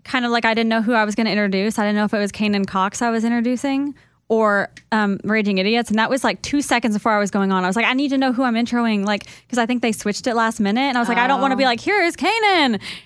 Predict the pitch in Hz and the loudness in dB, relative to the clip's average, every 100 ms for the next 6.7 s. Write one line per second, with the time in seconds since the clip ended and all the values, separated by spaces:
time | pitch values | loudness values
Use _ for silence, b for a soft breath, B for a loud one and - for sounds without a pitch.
0 | - 254 240 196 - 233 254 226 233 233 | -4 -2 -2 -4 -8 -4 -2 0 2 2
1 | 202 170 151 202 196 - 190 214 165 185 | 2 0 -2 0 -2 -2 0 0 -2 -6
2 | B B B 262 247 - 254 226 214 - | B B B -2 -2 2 4 4 2 -4
3 | _ _ 226 247 262 - 277 226 185 - | _ _ 0 2 0 0 0 0 -2 -6
4 | _ _ - - 247 262 240 220 220 220 | _ _ -10 -2 0 2 0 2 0 0
5 | 311 269 226 226 226 214 226 233 208 233 | 0 0 0 0 0 0 0 -2 0 0
6 | 285 269 233 226 220 214 | 0 0 0 0 0 0